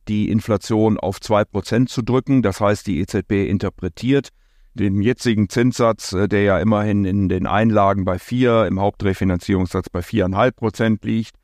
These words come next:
als ausreichend restriktiv, um hier die Inflation, äh, nach unten zu bekommen. Ähm,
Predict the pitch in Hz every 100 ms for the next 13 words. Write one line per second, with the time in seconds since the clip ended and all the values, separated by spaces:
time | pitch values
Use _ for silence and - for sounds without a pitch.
0 | _ _ _ _ - 127 139 147 - -
1 | 120 123 127 113 117 117 113 117 107 98
2 | 113 - - 104 - 120 120 123 - -
3 | 120 127 123 107 110 110 107 104 104 98
4 | - 107 - 101 - 98 98 98 92 _
5 | _ _ _ - 95 98 - 107 101 120
6 | 123 107 95 98 92 120 123 131 139 _
7 | _ _ _ _ _ 87 110 110 110